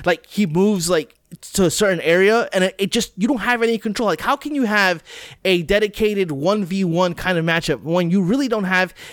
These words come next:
any kind of, of, like, full control of your character? Hit detection is a fucking mess. I have no idea when I'm landing something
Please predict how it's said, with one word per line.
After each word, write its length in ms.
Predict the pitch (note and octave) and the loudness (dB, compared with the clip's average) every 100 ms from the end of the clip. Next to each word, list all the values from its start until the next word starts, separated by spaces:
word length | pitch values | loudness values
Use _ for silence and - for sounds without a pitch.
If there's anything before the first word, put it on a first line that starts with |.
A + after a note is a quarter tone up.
| - | -8
any 260 | - G3 G#3 | -2 0 0
kind 540 | - F#3+ F3+ F3 E3+ D#3 - - _ | -2 0 2 2 -2 -10 -20 -20 _
of, 680 | E3+ D#3+ D3 C#3 A2+ - _ _ | 4 4 2 -2 -12 -20 _ _
of, 340 | C#3 C3+ A#2+ - _ | -2 -2 -6 -18 _
like, 280 | E3 D#3 - _ _ _ _ _ | -4 -4 -12 _ _ _ _ _
full 260 | - C4+ B3 | -2 2 2
control 380 | G#3 F#3 G#3 | 0 0 0
of 40 | F#3 | 2
your 80 | D3+ | 0
character? 460 | G3 F#3 D3 G2+ - - | 0 0 0 -12 -14 -14
Hit 180 | - A#3+ | -4 -4
detection 640 | C4+ - A#3+ - F#3+ D3+ G#3 - _ - | -4 -2 -2 -2 -6 -8 -18 -20 _ -2
is 180 | G#3+ | 2
a 100 | F3+ | 2
fucking 380 | - A#3 G3+ F#3+ | 2 0 0 -2
mess. 200 | E3+ B2 | -2 -4
I 120 | - | -2
have 200 | C4+ D#4 | 0 2
no 280 | G#3 F#3 A3 | 2 2 4
idea 320 | A3 F#3+ G3+ | 2 2 0
when 120 | G3 E3+ | 2 0
I'm 140 | C#3+ | 0
landing 320 | C#3 D#3 F#3 | 0 0 0
something 380 | F#3 A3 G#3+ A3+ | 0 -2 -2 -4